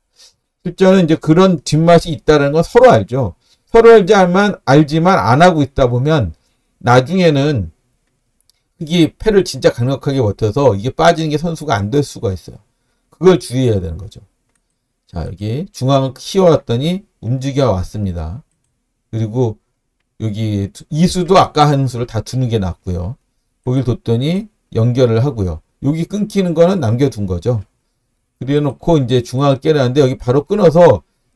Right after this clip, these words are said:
다 잡으러 가-, 잡겠다라는 식으로 왔는데 여기 왔을 때 이 단수 치는 수는 조금 손해예요. 그냥 늘어두는 게 낫습니다. 어차피 못 잡아요. 이 흑대마를 못 잡습니다.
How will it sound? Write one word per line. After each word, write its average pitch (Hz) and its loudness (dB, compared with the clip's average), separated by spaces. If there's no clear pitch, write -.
다 190 2
잡으러 170 2
가-, 151 -2
잡겠다라는 180 4
식으로 151 -2
왔는데 120 0
여기 147 0
왔을 113 2
때 147 0
이 120 -14
단수 113 -8
치는 170 -2
수는 151 -8
조금 170 -4
손해예요. 113 -4
그냥 156 0
늘어두는 135 0
게 147 -6
낫습니다. 87 -10
어차피 208 2
못 123 -4
잡아요. 104 -2
이 131 -2
흑대마를 147 0
못 107 -6
잡습니다. 82 -6